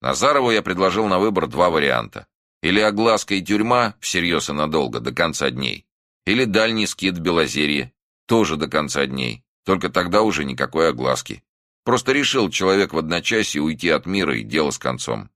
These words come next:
Собственно говоря, это даже красиво. Олег поболтал в стакане виски и залпом выпил. Я знаю его много лет, и я был совершенно уверен, что на первый вариант он никогда не согласится. Он же не знал, что я блефую.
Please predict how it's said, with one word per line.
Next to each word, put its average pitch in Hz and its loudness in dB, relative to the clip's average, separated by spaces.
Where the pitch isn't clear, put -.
Собственно 123 -2
говоря, 131 4
это 117 0
даже 110 2
красиво. 82 -2
Олег 67 -2
поболтал 71 0
в - -10
стакане 69 -4
виски 82 -4
и 62 -4
залпом 64 -4
выпил. 53 -8
Я 82 0
знаю 107 2
его 101 2
много 101 0
лет, 110 0
и 78 0
я 78 2
был 80 -4
совершенно 76 0
уверен, 64 -2
что - -4
на 78 0
первый 107 0
вариант 64 0
он 101 2
никогда 87 0
не 60 -6
согласится. 60 -6
Он 80 -2
же 73 -4
не 87 0
знал, 98 2
что - -4
я 64 2
блефую. 60 -6